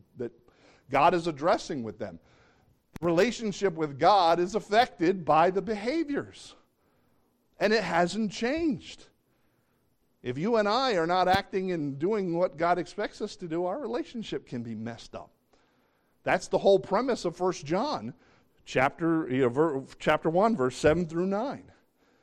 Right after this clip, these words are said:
Right? If we say we have no sin, if we're not messing up, but he said, "If we confess our sins, he's faithful and just to forgive us our sins." If you have a broken relationship with God, if you've messed up, if you're doing something he doesn't like, stop doing what he doesn't like and fix your relationship.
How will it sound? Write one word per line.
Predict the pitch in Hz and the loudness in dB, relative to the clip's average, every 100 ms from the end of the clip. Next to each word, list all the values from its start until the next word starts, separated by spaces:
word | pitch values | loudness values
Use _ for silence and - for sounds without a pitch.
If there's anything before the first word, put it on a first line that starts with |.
| _ _ _ | _ _ _
Right? | 107 170 | -4 -2
If | 170 | 0
we | 147 170 | 0 0
say | 165 202 208 | 2 4 4
we | 208 | 6
have | 214 208 | 6 6
no | 196 208 | 4 0
sin, | 196 214 247 226 | 2 0 2 2
if | 143 | 0
we're | 139 | 0
not | 170 196 | 2 0
messing | 190 190 202 208 | 0 -2 0 -2
up, | 226 - _ - | -2 -6 _ -6
but | 135 | -4
he | |
said, | 131 156 | -4 -4
"If | 143 | -4
we | 143 | -8
confess | 160 135 185 196 175 | -8 -8 -2 -2 -2
our | 180 180 | -4 -6
sins, | - 180 175 165 | -8 -8 -8 -10
he's | 143 104 | -14 -10
faithful | 139 156 - 165 175 | -8 -8 -10 -12 -12
and | 165 | -8
just | 135 117 123 | -8 -8 -12
to | |
forgive | 110 127 123 104 | -14 -10 -8 -8
us | - | -8
our | 101 90 | -10 -10
sins." | 101 78 98 - _ _ _ _ _ - | -16 -18 -20 -20 _ _ _ _ _ -16
If | 101 | -6
you | 135 | -2
have | 147 | 0
a | 123 | 0
broken | 131 165 170 | 0 0 0
relationship | 147 147 165 160 131 143 131 | -2 0 -2 -4 -8 -6 -6
with | 123 101 | -8 -4
God, | 123 196 160 160 | 0 4 4 2
if | 131 | -2
you've | 127 127 | -6 -6
messed | 170 165 185 | -6 -2 0
up, | 202 | 0
if | 139 131 | 0 -6
you're | |
doing | 139 175 175 | -2 -2 -2
something | 185 165 | -4 -4
he | 156 | -4
doesn't | 160 151 | -4 -4
like, | 151 208 | -6 -6
stop | - 131 131 127 | -6 -4 -4 -4
doing | 147 151 175 | -6 -4 -4
what | 190 | -2
he | |
doesn't | 190 208 233 240 | 0 0 -2 0
like | 302 320 190 | 0 0 -2
and | 165 | -4
fix | 151 - | -6 -6
your | 160 | -2
relationship. | 208 285 285 208 151 127 - | 2 2 0 -8 -6 -6 -8